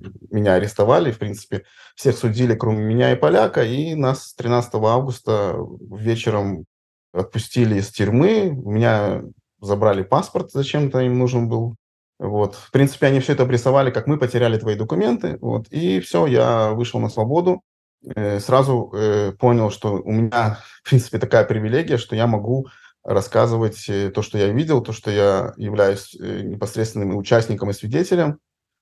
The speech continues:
Начал, э, освещать это и в израильских сми, и в белорусских, и в, в, э, с русскоязычных в мире, не только русскоязычных. Вот. И так вот моя история, э,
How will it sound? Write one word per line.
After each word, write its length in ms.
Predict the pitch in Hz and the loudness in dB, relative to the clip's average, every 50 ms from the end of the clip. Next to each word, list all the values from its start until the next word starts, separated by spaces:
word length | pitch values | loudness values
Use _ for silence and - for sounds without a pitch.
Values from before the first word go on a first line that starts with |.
| _ _ _ _ | _ _ _ _
Начал, 460 | - 113 117 120 117 - 113 104 104 104 | -2 2 2 2 2 2 0 0 0 2
э, 420 | 101 101 98 101 98 98 - - - | 2 2 2 0 -2 -4 -6 -8 -12
освещать 440 | - - - 104 101 - 113 107 107 | -14 -12 -10 -8 -2 0 0 0 0
это 260 | 104 - - 98 95 | -2 -4 -2 -2 -2
и 100 | - 104 131 | 0 0 0
в 120 | 151 147 | 2 2
израильских 560 | 123 123 127 131 131 123 117 - - 113 113 | 2 2 2 2 2 0 0 -4 -6 -6 -6
сми, 340 | - - 117 113 110 104 - | -4 -2 -2 -2 -2 -2 -4
и 180 | 58 65 101 107 | -4 -4 -2 -2
в 100 | 117 120 | -2 0
белорусских, 720 | 120 120 120 117 117 120 123 117 117 - - - - - - | 2 4 4 4 4 4 2 0 -4 -6 -10 -10 -8 -8 -8
и 380 | 101 101 101 98 98 95 92 98 | -6 -4 -4 -4 -4 -4 -4 -4
в, 100 | 95 101 - - _ _ - 110 107 104 _ _ | -6 -8 -10 -16 _ _ -20 -20 -20 -20 _ _
в, 80 | 110 104 | -6 -2
э, 720 | 101 101 101 101 101 98 98 98 98 101 98 95 92 92 - _ _ _ _ _ - | 0 0 0 0 0 0 0 0 -2 -2 -2 -4 -6 -10 -14 _ _ _ _ _ -20
с 180 | - - - | -18 -6 -2
русскоязычных 880 | 101 104 117 120 - - 127 110 104 117 - - - - 113 104 - - | 2 2 2 2 2 2 2 2 2 2 0 0 2 0 0 0 -2 -2
в 80 | 110 113 | 2 4
мире, 260 | 127 160 196 190 170 | 4 6 6 4 2
не 120 | 135 110 | 2 0
только 220 | 98 - 147 - 170 | 0 0 -2 -2 -2
русскоязычных. 800 | 165 - - - 139 131 139 127 - - 123 110 - - - - - - - _ _ _ _ _ _ _ _ - | -4 -4 -4 -4 -2 -2 -2 -4 -4 -4 -4 -4 -4 -8 -14 -18 -18 -20 -20 _ _ _ _ _ _ _ _ -4
Вот. 320 | 101 107 107 98 - - - | 0 2 2 0 0 -4 -6
И 320 | - 131 156 170 98 196 | -4 -2 0 2 2 0
так 280 | 185 - - - 160 - | 2 2 2 2 2 0
вот 120 | 147 - | -2 0
моя 220 | 143 - 120 117 117 | 0 2 2 2 2
история, 680 | 110 - - - 151 170 170 165 156 143 135 123 - - | 0 -2 0 0 2 4 4 4 6 6 4 4 2 0
э, 420 | - 101 107 107 101 101 104 98 | -2 -4 -4 -4 -4 -6 -6 -8